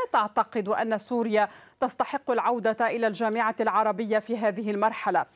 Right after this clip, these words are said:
وأضاف أن واشنطن تفهم أن الشركاء يسعون للتواصل المباشر مع الرئيس السوري لمزيد من الضغط تجاه حل الأزمة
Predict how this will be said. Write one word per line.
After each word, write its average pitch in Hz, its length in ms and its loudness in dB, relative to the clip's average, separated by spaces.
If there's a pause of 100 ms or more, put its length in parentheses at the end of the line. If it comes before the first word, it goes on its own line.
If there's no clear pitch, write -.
(300)
وأضاف 269 500 2
أن 285 500 2
واشنطن 262 960 0
تفهم 214 520 -2
أن 240 160 -2
الشركاء 233 720 0
يسعون 214 380 0
للتواصل 202 680 0
المباشر 202 540 0
مع 196 180 2
الرئيس 196 360 -4
السوري 208 520 -2 (300)
لمزيد 247 480 2
من 262 240 2
الضغط 240 520 0
تجاه 190 440 -2
حل 220 260 -2
الأزمة 190 440 -2